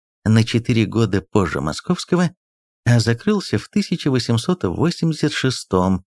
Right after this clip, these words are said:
году. Постепенно количество театров увеличивалось,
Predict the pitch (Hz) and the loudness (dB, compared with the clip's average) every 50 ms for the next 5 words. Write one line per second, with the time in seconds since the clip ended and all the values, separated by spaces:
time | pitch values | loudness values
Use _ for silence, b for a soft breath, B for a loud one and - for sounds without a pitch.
0 | _ _ 113 104 95 101 98 87 98 92 87 - _ _ _ _ _ _ _ _ | _ _ -6 -2 0 0 0 2 0 -2 -4 -6 _ _ _ _ _ _ _ _
1 | _ _ _ - 113 98 - - 113 117 - 131 131 123 120 117 113 - 107 104 | _ _ _ 2 2 2 2 0 0 2 2 2 2 4 2 2 2 2 0 0
2 | 110 107 - - - 104 98 - - 101 98 101 98 - 104 104 92 - - - | 0 0 -4 -4 -2 -2 -2 0 0 0 0 2 2 2 2 2 0 0 -2 0
3 | 127 117 101 98 95 78 80 76 - - 104 113 131 139 139 120 - - | 2 2 4 4 2 2 0 -2 -2 -4 -2 -2 0 -2 -2 -4 -6 -12